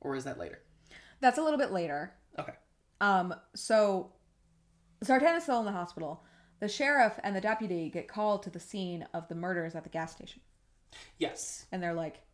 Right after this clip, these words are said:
Speaker 2: "Shit."
Speaker 1: Uh-huh.
Speaker 2: <laughs> No, I believe his words are, "Son of a bitch."
Speaker 1: Uh-huh.
Speaker 2: <laughs> Because,
Speaker 1: Yes.
Speaker 2: like, it's clear that Michael is loose. He has survived.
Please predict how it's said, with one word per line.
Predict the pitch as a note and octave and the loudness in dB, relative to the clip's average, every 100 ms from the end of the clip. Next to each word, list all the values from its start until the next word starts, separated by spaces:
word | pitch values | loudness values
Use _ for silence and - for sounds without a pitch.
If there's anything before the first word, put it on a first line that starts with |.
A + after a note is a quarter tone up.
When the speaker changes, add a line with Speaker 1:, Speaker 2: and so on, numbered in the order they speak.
| _ _ _ _ _ | _ _ _ _ _
Speaker 2:
"Shit." | - - - _ - - _ _ | -20 -20 -20 _ -20 -20 _ _
Speaker 1:
Uh-huh. | D3+ - - - | -8 -8 -14 -16
Speaker 2:
<laughs> | - - | -12 -4
No, | G#3+ | -2
I | |
believe | A3 A#3 A#3 | 2 2 2
his | G3 | 0
words | F#3+ F3 | -2 -2
are, | E3 D3+ - - _ _ | -2 -4 -8 -18 _ _
"Son | - F3 | -10 -8
of | D3+ | -8
a | - | -12
bitch." | - - - - - - | -8 -6 -6 -8 -12 -8
Speaker 1:
Uh-huh. | D3+ - | -8 -8
Speaker 2:
<laughs> | - _ - - - D4+ | -14 _ -20 -20 -16 -6
Because, | - G3 F3 | -4 -2 -2
Speaker 1:
Yes. | |
Speaker 2:
like, | F#3 E3+ | -2 -2
it's | F3 F3 | -4 -10
clear | - A3+ G3 | -6 -2 0
that | F3 F#3 | 0 0
Michael | F3+ E3+ E3 | -2 -4 -4
is | - D4 F#3+ | -2 -2 -2
loose. | F3 E3 - _ _ | -4 -6 -10 _ _
He | G3+ | -4
has | G3 F#3 | 0 0
survived. | F#3 E3 C#3+ C#3 | 0 -4 -4 -6